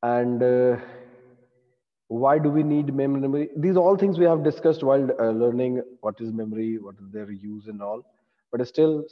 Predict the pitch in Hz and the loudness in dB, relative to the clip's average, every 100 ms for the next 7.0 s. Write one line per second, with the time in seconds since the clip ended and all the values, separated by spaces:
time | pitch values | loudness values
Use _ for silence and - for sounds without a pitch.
0 | - 120 117 117 110 113 110 107 98 - | -8 -6 -6 -8 -8 -8 -6 -8 -8 -6
1 | 110 110 117 113 101 113 - 113 117 107 | -4 -2 -6 -8 -12 -14 -10 -6 -4 -6
2 | 120 - 95 98 98 - 104 110 104 101 | -12 -12 -8 -8 -10 -10 -8 -8 -10 -12
3 | 92 98 - 85 - - _ _ _ _ | -14 -18 -18 -20 -20 -20 _ _ _ _
4 | _ _ _ _ _ _ _ - 143 170 | _ _ _ _ _ _ _ -6 0 2
5 | 190 196 180 175 196 165 147 139 156 147 | 4 4 4 4 4 4 2 2 0 0
6 | 160 147 123 120 131 127 - 123 135 135 | -2 0 0 0 -4 -6 -4 0 0 -2